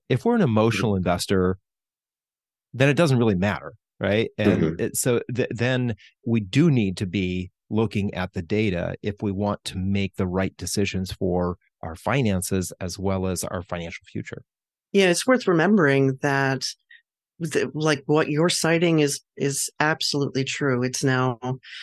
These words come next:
Speaker 3: you know, it, it all changes day to day, but it's now cost effective for businesses to switch to renewables rather than use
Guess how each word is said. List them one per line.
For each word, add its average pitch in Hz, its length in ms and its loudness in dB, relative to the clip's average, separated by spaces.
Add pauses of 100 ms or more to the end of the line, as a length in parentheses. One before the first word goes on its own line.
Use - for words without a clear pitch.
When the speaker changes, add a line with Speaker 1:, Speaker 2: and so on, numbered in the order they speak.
(280)
Speaker 3:
you 240 80 6
know, 208 220 8
it, 190 160 6 (240)
it - 480 -2
all 185 160 4
changes 165 380 4
day 139 140 4
to 135 100 2
day, 131 380 2
but 131 460 0 (200)
it's 143 220 0
now 165 600 4 (560)
cost - 360 2
effective 190 640 0 (100)
for 180 200 0
businesses 147 520 0
to 139 120 -6
switch 131 300 -2
to 131 60 -4
renewables 131 720 -2
rather 139 280 0
than 131 280 0
use 131 540 -2